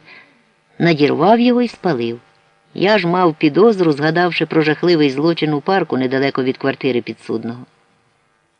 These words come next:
Чи помітили ознаки, що вказували б на мотив злочину?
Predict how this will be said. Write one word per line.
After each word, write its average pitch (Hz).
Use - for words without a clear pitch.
Чи 202
помітили 226
ознаки, 156
що -
вказували 156
б 185
на 196
мотив 214
злочину? 113